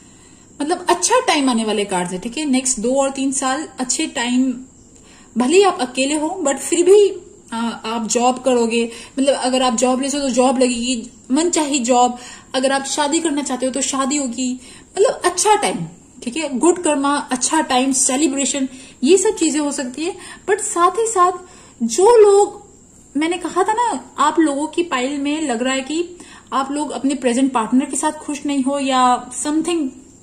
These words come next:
अ, कुछ problem चल रही है, तो <clears throat> हो सकता है कि आप शायद दिल में सोच रहे हो कि यार मुझे अब इस, यहाँ नहीं रहना है, मुझे अब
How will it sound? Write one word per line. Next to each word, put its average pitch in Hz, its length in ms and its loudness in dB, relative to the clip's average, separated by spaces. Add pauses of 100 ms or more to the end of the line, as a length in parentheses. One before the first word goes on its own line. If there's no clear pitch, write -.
(100)
अ, 233 60 -4 (300)
कुछ - 180 -4
problem 226 460 0
चल 196 160 0
रही 180 200 -4
है, 185 140 -8 (500)
तो 339 400 -4 (320)
<clears throat> - 420 -8
हो 440 100 8
सकता 392 260 0
है 311 100 0
कि 285 120 -6
आप 285 260 0
शायद 269 360 0
दिल 254 140 2
में 277 180 2
सोच 311 460 -2
रहे 277 100 2
हो 254 100 2
कि 254 140 -6
यार 240 320 0 (460)
मुझे 269 240 4
अब 269 200 0
इस, - 380 -2 (160)
यहाँ 254 260 2
नहीं 302 220 4
रहना 202 260 -2
है, 208 80 -4
मुझे 214 180 -2
अब 226 220 -8